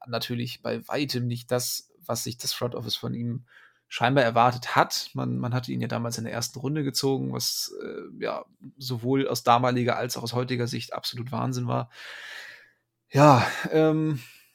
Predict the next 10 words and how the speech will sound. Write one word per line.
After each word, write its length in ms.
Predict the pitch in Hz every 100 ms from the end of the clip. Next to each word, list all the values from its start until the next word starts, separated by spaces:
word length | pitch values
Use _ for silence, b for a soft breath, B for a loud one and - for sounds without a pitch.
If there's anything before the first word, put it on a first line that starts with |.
| B _ _
müsste 540 | - 143 151 - 170
ja 160 | 131 131
jetzt 200 | 139 -
wieder 180 | 135 123
voll 220 | - 123
fit 220 | - 175
sein, 500 | 160 156 160 160 131
voll, 380 | - 131 131 131
voll 180 | 131 127
auskuriert. 760 | - - 127 123 131 - -